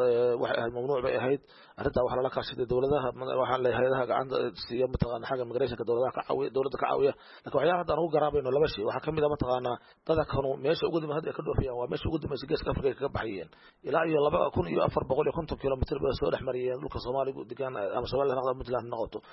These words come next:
Boosaaso ahayd mataqaana meesha u dambeysay ee getaway point-iga oo ay kaga baxay Afrika ba in lagu cesho.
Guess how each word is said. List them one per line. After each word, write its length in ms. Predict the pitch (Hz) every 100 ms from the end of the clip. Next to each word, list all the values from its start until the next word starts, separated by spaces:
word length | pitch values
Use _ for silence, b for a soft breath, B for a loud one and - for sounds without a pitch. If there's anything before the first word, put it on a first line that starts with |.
| B B B
Boosaaso 460 | - 143 - 190 -
ahayd 200 | 143 147
mataqaana 300 | 160 135 131
meesha 160 | 156 -
u 80 | -
dambeysay 480 | 151 143 131 135 127
ee 40 |
getaway 280 | 160 160 147
point-iga 400 | 131 143 127 120
oo 120 | 123
ay 40 |
kaga 160 | 117 165
baxay 180 | 123 139
Afrika 220 | 127 135
ba 80 | 131 139
in 80 |
lagu 160 | 156 147
cesho. 240 | 117 104